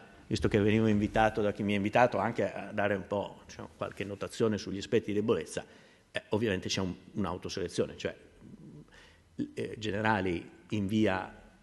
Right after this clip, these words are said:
il questionario di cui poi vi dirò a, attraverso le associazioni di categoria a moltissime imprese e tornano a, ehm,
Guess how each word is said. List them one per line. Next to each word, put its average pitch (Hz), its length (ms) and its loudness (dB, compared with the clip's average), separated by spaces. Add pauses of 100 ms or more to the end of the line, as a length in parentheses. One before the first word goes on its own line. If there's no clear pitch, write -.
(800)
il - 100 -14
questionario 101 560 0
di 90 100 -6
cui 92 120 -6
poi 98 180 0
vi 95 100 0
dirò 98 340 2 (680)
a, 101 240 -6
attraverso 107 540 2
le 95 80 2
associazioni 107 500 -2
di 101 80 -4
categoria 101 680 2
a 104 400 2 (260)
moltissime 110 680 2
imprese 117 880 0
e - 400 0 (600)
tornano 95 720 6 (560)
a, - 500 -2 (100)
ehm, 87 680 -8